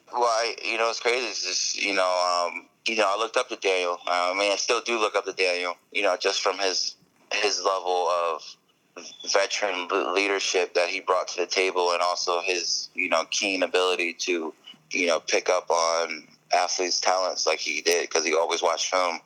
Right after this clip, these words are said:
And that's where I got it from him originally,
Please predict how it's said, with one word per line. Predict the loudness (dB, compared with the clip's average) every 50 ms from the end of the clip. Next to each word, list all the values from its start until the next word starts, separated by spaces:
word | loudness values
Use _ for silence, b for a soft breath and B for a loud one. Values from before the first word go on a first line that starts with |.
| _ _ _ -2
And | 0 2
that's | 2 0 0 0
where | 0 0
I | 2
got | 2 2 2 2 2
it | 0 0
from | 0 -2 -2 -2 -4 -10 -12 B B B B B B B B B B
him | 2 2 2 0 0 0
originally, | 0 0 2 0 0 0 0 0 0 0 -2 -4